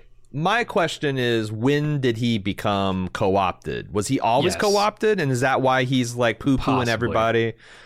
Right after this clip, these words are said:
Speaker 1: So, like, they, they, they take a random bum who is willing,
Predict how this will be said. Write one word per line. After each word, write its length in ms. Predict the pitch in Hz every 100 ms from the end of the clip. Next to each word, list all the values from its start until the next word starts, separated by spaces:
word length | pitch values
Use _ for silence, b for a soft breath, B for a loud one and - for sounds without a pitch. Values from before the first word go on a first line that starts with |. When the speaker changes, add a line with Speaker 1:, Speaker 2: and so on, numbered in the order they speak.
| B
Speaker 1:
So, 100 | 160
like, 180 | 147 135
they, 200 | 143 135
they, 160 | 131
they 240 | 117 139 127
take 220 | 165 143
a 20 |
random 420 | 123 135 143 135 113
bum 520 | 123 127 131 139 139 _ _ _ _ - _ _ _ _
who 400 | 131 117 113 110
is 300 | 104 104 95 - _ -
willing, 720 | 98 98 127 143 147 147 151